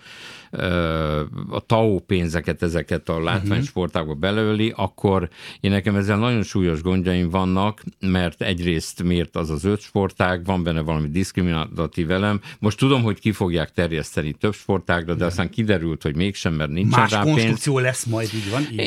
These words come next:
Speaker 1: Igen, hát a konstrukció az hasonló, csak több sportágra terjed ki.
Speaker 2: Mhm.
Speaker 1: Ö,
Speaker 2: Bocsáss meg, Zoli, egy picit azért hadd mondjak neked ellent a következő. A versenysportról beszélünk. Kétségtelenül vannak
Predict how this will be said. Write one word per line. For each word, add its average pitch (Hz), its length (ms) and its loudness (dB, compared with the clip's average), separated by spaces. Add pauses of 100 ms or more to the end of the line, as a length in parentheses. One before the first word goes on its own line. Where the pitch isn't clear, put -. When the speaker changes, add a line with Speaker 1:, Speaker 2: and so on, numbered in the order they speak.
(100)
Speaker 1:
Igen, 143 120 4
hát 147 180 0
a 151 60 0
konstrukció 156 640 0
az 139 120 0
hasonló, 117 580 0
csak 120 280 -2
több 127 240 2
sportágra 85 680 0
terjed 76 440 -2 (100)
ki. 113 80 4
Speaker 2:
Mhm. 135 100 4 (640)
Speaker 1:
Ö, 98 420 0 (120)
Speaker 2:
Bocsáss 151 260 0
meg, 120 100 -2
Zoli, 117 200 -2
egy 113 140 -4
picit 208 340 -6
azért 107 200 -4
hadd 127 200 -2
mondjak 110 240 -2
neked 98 240 -4
ellent 104 260 -4
a 104 40 -6
következő. 90 360 -10 (280)
A 104 100 -8
versenysportról 139 720 0
beszélünk. 90 460 -6 (380)
Kétségtelenül 143 640 0
vannak 120 480 0